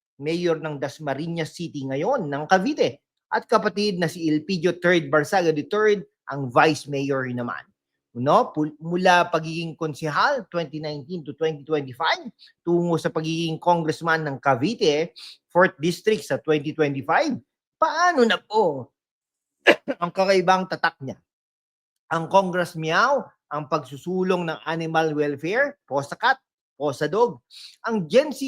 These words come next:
style ng komunikasyon, at syempre, ang kaya mong tanungin, bakit kung bakit siya ang bagong Rizal, ano ang kahulugan, mag-explore tayo. Ang tatak, Meow, ha, parang playful, ha, parang iba.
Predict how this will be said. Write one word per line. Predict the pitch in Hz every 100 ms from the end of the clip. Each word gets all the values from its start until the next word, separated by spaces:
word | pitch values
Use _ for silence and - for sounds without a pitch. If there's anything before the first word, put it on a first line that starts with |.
| 247 -
style | 202 196 196
ng | 185
komunikasyon, | 185 202 202 202 - 302 151 - _ _
at | 170 -
syempre, | 247 220 170 156 120 - _ -
ang | 165 165
kaya | 165 175 180
mong | 175 175 175
tanungin, | 160 175 226 311 240 254 _ _ -
bakit | 165 170 180 -
kung | 165 156 143
bakit | 180 180 175
siya | - 185 170
ang | 151
bagong | 160 165 160 147
Rizal, | 139 165 233 277 202 190 - _ -
ano | 139 156
ang | 165
kahulugan, | 147 160 165 196 285 262 214 240 - _
mag-explore | 143 156 160 - 156 - - 160 156 151
tayo. | - 110 127 107 - _ _ _ _ _ _ _ _ _ _ _ _ _ _ -
Ang | 190 220
tatak, | 247 262 196
Meow, | 208 196 160
ha, | 156
parang | - 170 170
playful, | 170 160 156 151 151
ha, | 123 139
parang | 151 143 151 135
iba. | 107 90